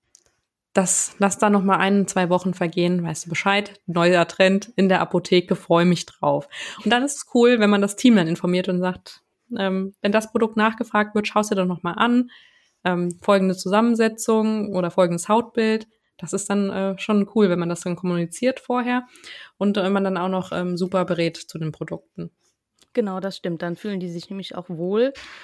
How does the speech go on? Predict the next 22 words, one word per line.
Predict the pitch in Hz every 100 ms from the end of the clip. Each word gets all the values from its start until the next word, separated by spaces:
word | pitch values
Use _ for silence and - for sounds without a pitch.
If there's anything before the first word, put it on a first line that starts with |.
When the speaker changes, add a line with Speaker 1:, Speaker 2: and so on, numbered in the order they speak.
| -
Speaker 2:
weil | - 190
die | 190
wissen, | 196 226 - 208 196
ah, | 196 196 208
man | 202 185
kann | - 208
was | 190
dazu | - 185 196
sagen. | 170 180 220 269 269 - - _
Und | 233 240 254
dann | 262
ist | 277
vielleicht, | - 262 262 277 - _
wenn | 254 254
die | 240
ein |
anderes | - 320 370 -
Problem | - - 190 175 170
haben | 175 165
mit | 170 -
der | 170 170
Haut | 170 196